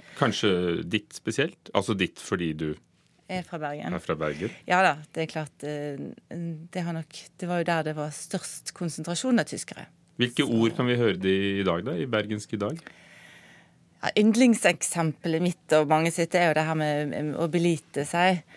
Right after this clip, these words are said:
Speaker 2: der man brukte et tysk ordlagingselement, altså forstavelsen B, og så satte man det på et norsk verb, å lite på noen, altså stole på noen,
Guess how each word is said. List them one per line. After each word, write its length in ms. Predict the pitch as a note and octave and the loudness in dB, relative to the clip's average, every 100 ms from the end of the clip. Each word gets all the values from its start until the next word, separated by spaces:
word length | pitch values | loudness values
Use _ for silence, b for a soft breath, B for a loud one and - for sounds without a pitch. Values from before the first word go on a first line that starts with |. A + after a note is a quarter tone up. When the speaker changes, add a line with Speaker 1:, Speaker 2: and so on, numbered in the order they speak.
| B B | B B
Speaker 2:
der 140 | F3 F3 | -2 0
man 140 | E3 D#3+ | 0 -2
brukte 320 | D#3+ - F3 | -4 -4 -4
et 140 | E3 | -4
tysk 460 | - F3 - - - - | -6 -6 -8 -10 -14 -4
ordlagingselement, 1400 | F#3 F3 F3+ F#3 F3 D#3+ D3+ - E3+ D#3+ D#3 B3 C#4 G3+ | 0 0 2 0 0 -2 -4 -6 -6 -4 -2 -2 -2 -4
altså 200 | F3+ F#3 | -4 -4
forstavelsen 720 | F3 - - F3 D#3+ - D#3+ D3 | -4 -4 -2 -2 -2 -4 -6 -2
B, 140 | F3+ B3+ D#4 B B B B | 2 2 -2 B B B B
og 140 | - F#3 | -4 -2
så 80 | G#3+ | 2
satte 280 | G3 - F#3 | 2 0 -2
man 180 | D#3 | -2
det 60 | D3+ - - | -4 -10 -2
på 180 | A3 G3 | 4 4
et 160 | D#3 D#3+ | 4 0
norsk 560 | E3+ - - - - - | -4 -4 -8 -10 -16 -8
verb, 300 | E3+ F#3+ A#3+ D4 - - | -2 0 -2 -4 -10 -8
å 80 | - | -2
lite 540 | F3 F3 F#3 - - F#3 D#3+ _ | 0 0 -4 -8 -4 -4 -4 _
på 80 | F#3+ | -4
noen, 380 | F3 E3+ G#3+ C#4+ | 0 0 0 0
altså 160 | G3+ F#3 | -4 -6
stole 240 | - F#3 G3 | -6 -4 -4
på 120 | - | -4
noen, 220 | F#3 F#3+ | -4 -4